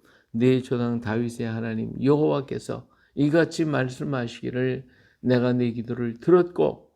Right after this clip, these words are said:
내 눈물을 보았노라." 예. <clears throat> 내 기도를 들었다.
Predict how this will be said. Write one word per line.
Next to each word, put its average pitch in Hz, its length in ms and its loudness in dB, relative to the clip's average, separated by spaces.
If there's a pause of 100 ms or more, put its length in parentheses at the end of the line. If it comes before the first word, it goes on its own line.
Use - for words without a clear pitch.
내 120 240 -2
눈물을 170 680 0 (300)
보았노라." - 680 -10 (540)
예. 135 260 -4 (680)
<clears throat> - 760 -4
내 143 160 0
기도를 139 320 0
들었다. - 540 -6